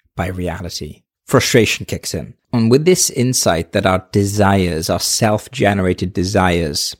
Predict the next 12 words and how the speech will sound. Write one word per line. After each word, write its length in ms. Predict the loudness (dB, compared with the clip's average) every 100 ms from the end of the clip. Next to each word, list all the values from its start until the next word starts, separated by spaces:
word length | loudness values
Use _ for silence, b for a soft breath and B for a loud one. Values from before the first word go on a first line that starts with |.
| -6
play 320 | 0 2 2
a 80 | -2
key 400 | -6 0 2 4
role 720 | 2 2 4 2 0 -4 -6 B B B
in 160 | 0 4
the 120 | 4
equation 680 | 2 -2 0 2 2 2 0
of 260 | -2 -6 -14 b b
suffering 640 | 0 0 0 0 -2 -2
of 100 | -4
many 240 | -6 -6
kinds, 680 | -8 -6 -6 -6 -10 -12 -14